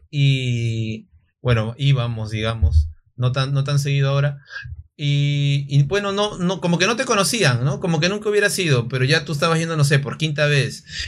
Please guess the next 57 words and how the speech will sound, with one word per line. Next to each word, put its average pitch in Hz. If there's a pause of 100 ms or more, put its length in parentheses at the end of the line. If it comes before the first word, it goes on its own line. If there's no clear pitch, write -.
Entonces, 156
y 127
era 170
un 214
poco, 214
es 202
un 220
poco 226
impersonal, 131
¿no? 139
Que 135
las 117
personas 156
vayan 151
a 147
un 143
lugar, 131 (560)
eh, 135
algo 190
más 208
cercano, 175
de 151
repente 165
un 156
Starbucks, 131 (220)
o 117
de 113
repente, 139 (220)
no 131
sé, 165
ni 123
siqui-, 117
ni 131
siquiera 131
una 180
bodeguita, 131
¿no? 135 (340)
Entonces, 147
eh, 120
y 139
que 139
te 139
conozcan, 127
de 117
que 113
tú 139
sepa-, 147
que 143
sepan 156
qué 160
vas 165
a 151
consumir, 139
qué 139
vas 135
a 139
comprar, 139